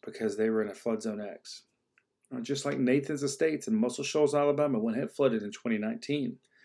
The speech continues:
they didn't have flood insurance because it wasn't mandatory. So these are some things to look for with flood zone X. Flood zone A is gonna be in part of the special flood hazard area.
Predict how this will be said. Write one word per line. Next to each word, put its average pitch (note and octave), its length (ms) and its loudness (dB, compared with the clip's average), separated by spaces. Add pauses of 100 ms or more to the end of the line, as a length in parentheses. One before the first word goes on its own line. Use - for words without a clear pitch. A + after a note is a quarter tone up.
(360)
they D3 100 8
didn't F#3+ 200 10
have A2+ 120 0
flood A2 240 2
insurance A2 380 -6
because A#2+ 300 -6
it A2+ 80 -4
wasn't B2 400 -2
mandatory. E3 640 -2 (1400)
So - 140 -4
these F3+ 180 6
are F3+ 60 -4
some D#3 160 -4
things D3+ 220 0
to C3 40 -2
look C#3+ 140 8
for B2 220 4
with A2+ 80 -6
flood A#2 220 2
zone G#2 140 -2
X. - 320 -18
Flood G3+ 240 6
zone G3+ 160 8
A D3+ 360 2 (380)
is A#2 100 -8
gonna C3+ 180 6
be C3+ 180 4 (260)
in D3 220 2
part C#3+ 280 6
of C3+ 100 4
the C3 80 2
special C#3 460 0
flood C3+ 320 2
hazard C3 460 2
area. B2 320 0